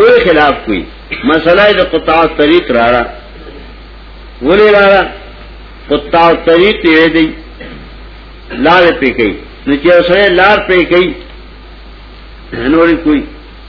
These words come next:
اتلسم آیات کې لفظ مغفرت یې مخکې راوړی و. یغفر لمن یشاء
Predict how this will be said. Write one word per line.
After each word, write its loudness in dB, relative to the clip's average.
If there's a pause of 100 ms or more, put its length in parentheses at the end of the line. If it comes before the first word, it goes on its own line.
(140)
اتلسم -2
آیات 2
کې 0 (140)
لفظ -2
مغفرت -2
یې -2
مخکې -4
راوړی -2
و. -12 (1800)
یغفر -2 (240)
لمن 0
یشاء 0